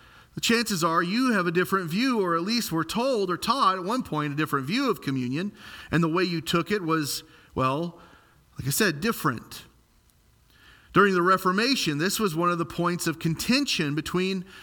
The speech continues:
some of the reformers. The Catholics would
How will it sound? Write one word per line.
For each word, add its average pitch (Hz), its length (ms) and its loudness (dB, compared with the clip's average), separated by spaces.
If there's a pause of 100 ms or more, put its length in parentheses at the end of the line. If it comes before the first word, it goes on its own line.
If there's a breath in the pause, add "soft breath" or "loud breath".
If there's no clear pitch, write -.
(120)
some 175 240 0
of 165 80 0
the 165 80 0
reformers. 165 840 -4 (840 loud breath)
The 139 120 0
Catholics 214 580 0
would 160 200 -2